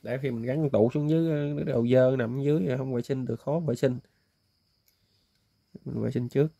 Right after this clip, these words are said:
Rồi, gắn con này vô nó,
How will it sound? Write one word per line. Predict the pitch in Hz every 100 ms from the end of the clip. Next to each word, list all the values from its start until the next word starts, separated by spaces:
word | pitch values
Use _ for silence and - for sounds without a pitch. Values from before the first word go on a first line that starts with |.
| _ _ _ _ _ _ _ _ _ _ _ _ _ _ _ _ _ _ _ _ _ _ _ _ -
Rồi, | 131 117 127 - _ _ -
gắn | 147 151
con | 143
này | 120 120
vô | 123 127 135
nó, | 127 143